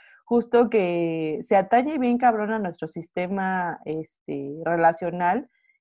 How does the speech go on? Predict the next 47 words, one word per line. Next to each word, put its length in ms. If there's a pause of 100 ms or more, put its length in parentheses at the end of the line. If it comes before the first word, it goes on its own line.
(140)
em, 640
atacando 560
desde 220
el 100
amor, 460
¿no? 220
O 20
sea, 140
como 200
diciendo, 320
No, 340
sí, 200
es 100
que 100
tienes 220
que 100
serle 440
fiel 180
a 100
tu 120
pareja 380
y 40
por 160
lo 160
tanto 460 (300)
esa 440
raíz 640
que 140
parte 360
de 300
estos 220
principios 440
como 220
del 160
amor, 540
¿no? 240 (300)
Se 140
llevan 380
a 180
términos 380
mucho 280
más 440
generales, 600
donde 260
ya 140
se, 500
em, 520